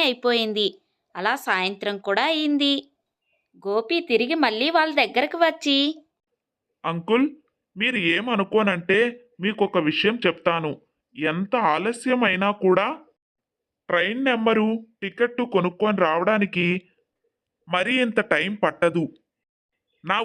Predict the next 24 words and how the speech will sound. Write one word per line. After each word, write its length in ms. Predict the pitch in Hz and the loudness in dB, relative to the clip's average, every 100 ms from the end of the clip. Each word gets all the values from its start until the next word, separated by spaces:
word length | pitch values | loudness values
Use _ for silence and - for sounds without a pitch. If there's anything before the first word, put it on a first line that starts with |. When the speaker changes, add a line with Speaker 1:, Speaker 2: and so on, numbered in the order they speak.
| 190 | -4
Speaker 2:
ఉద్దేశం 380 | 143 226 262 269 254 | -2 -2 0 0 0
ప్రకారం 440 | 240 240 233 240 233 | 0 0 0 -2 -2
మీ 80 | 220 - | -2 2
కోడలు, 380 | 156 175 202 226 214 | 2 4 0 0 2
కొడుకు 340 | 202 202 202 202 208 - _ _ _ | 0 0 2 4 2 -2 _ _ _
ఇక్కడ 320 | 190 - 214 196 | -12 -4 -2 2
వదిలి 260 | 175 180 233 220 | 2 4 2 0
మిమ్మల్ని 340 | 180 175 190 196 | 2 2 2 2
వెళ్ళిపోయారు. 640 | 165 170 170 160 156 156 - - _ _ _ _ _ _ _ - | 2 2 2 2 2 0 -2 -8 _ _ _ _ _ _ _ -2
ట్రైన్లు 400 | 170 190 240 226 165 | 0 0 0 2 2
వస్తున్నాయి, 480 | 165 220 202 226 254 | 2 0 2 2 2
వెళ్తున్నాయి. 520 | 175 165 170 165 156 151 - - 165 | 0 0 0 0 -2 -4 -12 -4 -4
ఒక్కసారి 460 | 180 175 175 214 196 | -2 -2 -2 -2 0
మీరే 220 | 175 190 226 190 | 2 4 2 0
ఆలోచించండి. 680 | 185 180 175 180 175 180 175 - _ _ _ _ _ _ _ _ | -2 -2 -2 0 0 0 -2 -8 _ _ _ _ _ _ _ _
ట్రైన్ 320 | 151 147 170 214 | -2 -2 0 -2
నెంబర్ 240 | 240 247 233 | 2 2 2
కనుక్కొని 400 | 175 175 214 214 | 0 2 2 2
వస్తానని 460 | 208 - 214 208 202 202 | 0 0 0 0 0 -2
చెప్పిన 260 | 196 208 202 | 0 0 2
వాళ్ళు 260 | 196 180 185 185 - _ _ | 2 2 0 -2 -6 _ _
ఈ 100 | 185 190 | -4 0
వేళకు 340 | 160 180 208 202 | 0 -2 -2 0
రావాలి 340 | 156 170 214 | 0 0 0